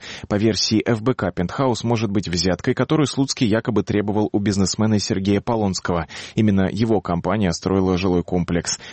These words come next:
В прошлом году предприниматель написал заявление в прокуратуру России о вымогательстве взятки парламентариям. Представители Слуцкого это расследование пока никак не комментируют.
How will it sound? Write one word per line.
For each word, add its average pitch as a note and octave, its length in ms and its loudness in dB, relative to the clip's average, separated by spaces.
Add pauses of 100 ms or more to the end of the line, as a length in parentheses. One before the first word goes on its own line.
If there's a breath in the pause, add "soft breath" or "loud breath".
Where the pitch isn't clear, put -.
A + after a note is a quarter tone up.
В - 100 -20
прошлом G#2 360 0
году C3 200 2
предприниматель A#2+ 720 0
написал G2 380 0
заявление F#2 500 2
в - 60 -10
прокуратуру F2+ 600 0
России F2+ 420 0
о B2+ 40 2
вымогательстве A2 800 0
взятки F#2+ 400 0
парламентариям. G2 560 2 (640 loud breath)
Представители A2 580 0
Слуцкого F2+ 520 -2
это E2+ 140 -2
расследование A#2+ 600 0
пока F#2+ 340 -2
никак F#2 480 -2
не F2+ 220 2
комментируют. F2 800 0